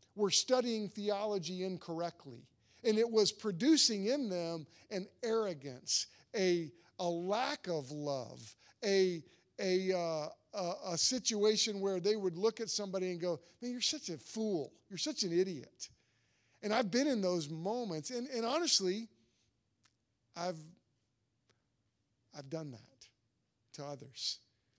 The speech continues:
And it's dawned on me, okay, when I get into a situation of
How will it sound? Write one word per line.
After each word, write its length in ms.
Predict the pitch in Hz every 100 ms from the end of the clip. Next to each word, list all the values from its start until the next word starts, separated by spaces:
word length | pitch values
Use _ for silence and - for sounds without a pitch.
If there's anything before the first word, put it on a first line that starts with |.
| _ _ -
And 140 | 190
it's 140 | 160 -
dawned 300 | 277 349 247
on 140 | 170
me, 140 | 160
okay, 240 | 175 240 190
when 220 | 165 180
I 240 | 214 330
get 300 | 302 226 254
into 320 | 233 220 226 202
a 80 |
situation 760 | 160 240 185 208 208 208 - 180
of 160 | 175